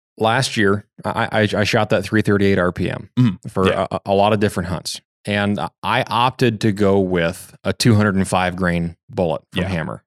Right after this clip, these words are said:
Speaker 2: Yep.
Speaker 1: that, that shock hammer. What, I, I, I think it was called a power hammer. I, I heard that they were gonna rebrand all those to the shock hammers. I, I, I, either way, when I got 'em, they were power hammers. At any rate,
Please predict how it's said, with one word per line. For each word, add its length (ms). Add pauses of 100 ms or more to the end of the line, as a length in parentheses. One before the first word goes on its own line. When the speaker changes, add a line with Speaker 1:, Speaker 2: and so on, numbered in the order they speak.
(120)
Speaker 2:
Yep. 140
Speaker 1:
that, 60
that 180
shock 340
hammer. 340
What, 320
I, 140
I, 220
I 40
think 200
it 80
was 140
called 180
a 40
power 340
hammer. 340
I, 340
I 180
heard 120
that 80
they 100
were 120
gonna 180
rebrand 580
all 140
those 240
to 80
the 60
shock 360
hammers. 500 (400)
I, 120
I, 140 (120)
I, 80 (440)
either 260
way, 220
when 180
I 180
got 280
'em, 120
they 100
were 120
power 320
hammers. 400 (640)
At 120
any 160
rate, 260